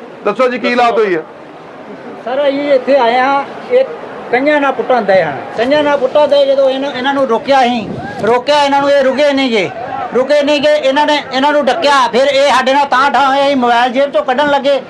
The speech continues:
Speaker 2: ਇਹ ਕਹਿੰਦੇ, "ਮੋਬਾਈਲ ਜੇਬ 'ਚ ਪਾ ਲਓ, ਨਹੀਂ ਤੇ ਤੁਹਾਡੇ ਅਸੀਂ ਮੋਬਾਈਲ ਖੋਹ ਲੈਣੇ ਆ।" ਫਿਰ ਉਸ ਤੋਂ ਬਾਅਦ ਅਸੀਂ ਭਾਜੀ ਹੁਣਾਂ ਨੂੰ ਫੋਨ ਕੀਤਾ, ਮਨਪ੍ਰੀਤ ਹੁਣਾਂ ਨੂੰ, ਤੇ ਉਹਨਾਂ ਦੇ ਡੇਰੇ ਗਏ ਜਾ ਕੇ, ਉਹਨਾਂ ਨੂੰ ਉਠਾ ਕੇ ਲਿਆਂਦਾ, ਤੇ ਉਹਨਾਂ ਨੂੰ ਇਹਨਾਂ ਗਲੱਤੇ ਮਾਰੇ, ਉਹ ਨਾਲ ਆਏ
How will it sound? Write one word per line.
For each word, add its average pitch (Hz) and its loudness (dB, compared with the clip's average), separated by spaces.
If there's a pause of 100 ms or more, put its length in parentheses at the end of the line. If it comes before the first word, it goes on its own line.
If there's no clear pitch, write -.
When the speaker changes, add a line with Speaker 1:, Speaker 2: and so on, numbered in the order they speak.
(120)
Speaker 2:
ਇਹ 277 2
ਕਹਿੰਦੇ, 294 2
"ਮੋਬਾਈਲ 262 2
ਜੇਬ 269 0
'ਚ 330 -2
ਪਾ 277 2
ਲਓ, 277 2
ਨਹੀਂ 269 -2
ਤੇ 277 2
ਤੁਹਾਡੇ 240 0
ਅਸੀਂ 240 0
ਮੋਬਾਈਲ 226 0
ਖੋਹ 233 0
ਲੈਣੇ 196 -2
ਆ।" 147 -4 (440)
ਫਿਰ 285 2
ਉਸ 294 2
ਤੋਂ 302 0
ਬਾਅਦ 294 2
ਅਸੀਂ 294 2
ਭਾਜੀ 262 0
ਹੁਣਾਂ 277 2
ਨੂੰ 269 -2
ਫੋਨ 247 0
ਕੀਤਾ, 262 0
ਮਨਪ੍ਰੀਤ 240 0
ਹੁਣਾਂ 262 2
ਨੂੰ, 233 -2 (500)
ਤੇ 277 0 (140)
ਉਹਨਾਂ 277 2
ਦੇ 285 2
ਡੇਰੇ 262 2
ਗਏ 254 2
ਜਾ 262 2
ਕੇ, 226 -2 (220)
ਉਹਨਾਂ 262 0
ਨੂੰ 285 2
ਉਠਾ 214 2
ਕੇ 262 0
ਲਿਆਂਦਾ, 262 2
ਤੇ 254 -2
ਉਹਨਾਂ 294 0
ਨੂੰ 320 2
ਇਹਨਾਂ 294 2
ਗਲੱਤੇ 254 0
ਮਾਰੇ, 233 2
ਉਹ 254 2
ਨਾਲ 233 2
ਆਏ 262 0